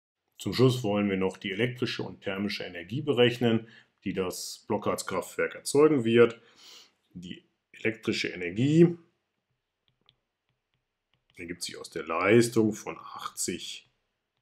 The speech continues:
Kilowatt multipliziert mit der, äh,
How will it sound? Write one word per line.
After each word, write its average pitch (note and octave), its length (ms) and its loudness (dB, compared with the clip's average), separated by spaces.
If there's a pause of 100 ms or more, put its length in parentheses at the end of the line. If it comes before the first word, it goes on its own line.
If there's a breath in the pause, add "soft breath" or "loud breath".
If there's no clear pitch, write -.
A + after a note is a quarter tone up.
(220)
Kilowatt D3 680 4
multipliziert F#2 920 -6
mit F2 220 -10
der, E2 260 -12 (140)
äh, - 220 -20